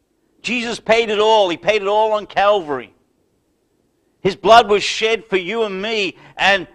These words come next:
our part in salvation is we have to believe. In fact, you know, when someone is counseled for salvation, often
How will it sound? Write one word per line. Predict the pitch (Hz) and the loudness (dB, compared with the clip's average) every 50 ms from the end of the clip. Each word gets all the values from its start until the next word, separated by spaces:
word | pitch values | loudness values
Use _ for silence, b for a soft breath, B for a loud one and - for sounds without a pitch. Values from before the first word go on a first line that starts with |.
| _ _ - | _ _ -2
our | 170 220 247 262 | 0 2 2 2
part | - - 185 175 156 156 160 156 170 | 2 4 6 6 8 8 6 4 2
in | 185 170 160 | -2 -4 -4
salvation | 143 - - 202 190 180 156 151 180 202 226 208 - - 165 | -8 -6 -2 0 0 0 2 2 0 0 0 -2 -6 -10 -10
is | 160 131 | -10 -8
we | 151 170 | -8 -6
have | 165 175 180 175 - | -4 -4 -6 -6 -8
to | - 175 | -14 -12
believe. | 180 214 214 226 254 262 240 196 160 | -12 -10 -8 -6 -6 -6 -6 -6 -6
In | 170 160 | -6 -6
fact, | - - 190 175 160 - | -2 -2 -2 -2 -2 -6
you | 170 175 | -6 -2
know, | 175 170 165 143 b b b b b b b | 0 0 0 -2 b b b b b b b
when | 156 165 170 | -8 -8 -6
someone | - - 214 202 185 170 | -6 -6 -6 -6 -6 -10
is | 147 - | -10 -10
counseled | - - 190 208 202 - - 147 143 | -8 -6 -6 -6 -6 -10 -12 -12 -12
for | 147 | -12
salvation, | - - 170 156 151 139 131 143 151 165 160 - 185 185 180 165 - b b b b b b b b b - | -8 -4 -4 -4 -2 -2 -2 -2 -2 -4 -6 -10 -14 -12 -12 -14 -16 b b b b b b b b b 0
often | 151 180 185 - - 175 160 156 135 | 2 2 2 0 -4 -8 -8 -8 -10